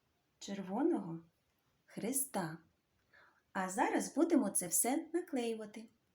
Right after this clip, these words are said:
Беремо основу, бажано, щоб вона була кольорова, оскільки в нас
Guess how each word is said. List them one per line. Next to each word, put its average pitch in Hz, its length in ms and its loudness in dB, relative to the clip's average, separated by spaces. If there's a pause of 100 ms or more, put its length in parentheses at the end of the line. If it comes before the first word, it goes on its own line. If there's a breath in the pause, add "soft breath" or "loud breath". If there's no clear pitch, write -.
(760 soft breath)
Беремо 285 500 2
основу, 196 540 -4
бажано, 196 420 -2
щоб 170 200 -8
вона 190 200 -2
була 196 240 -2
кольорова, 220 760 2
оскільки 202 520 -6
в 180 40 -4
нас 240 340 -4